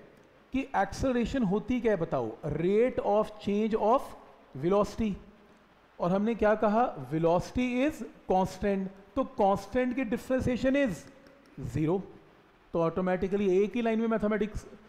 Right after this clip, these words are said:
मैथमेटिकल डिफरेंशिएशन से पता लग गया कि अगर बॉडी की वेलोसिटी कांस्टेंट है तो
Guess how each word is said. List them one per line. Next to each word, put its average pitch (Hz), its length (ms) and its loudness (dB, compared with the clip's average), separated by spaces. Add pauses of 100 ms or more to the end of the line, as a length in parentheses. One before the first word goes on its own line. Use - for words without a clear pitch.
(320)
मैथमेटिकल 208 600 0
डिफरेंशिएशन 214 600 -2
से 220 100 0
पता 214 200 0
लग 202 180 0
गया 220 160 2 (580)
कि 196 60 2
अगर 214 280 2 (280)
बॉडी 165 300 0
की 233 160 -2
वेलोसिटी 160 640 0 (240)
कांस्टेंट 185 520 -2
है 240 120 2 (440)
तो 214 80 2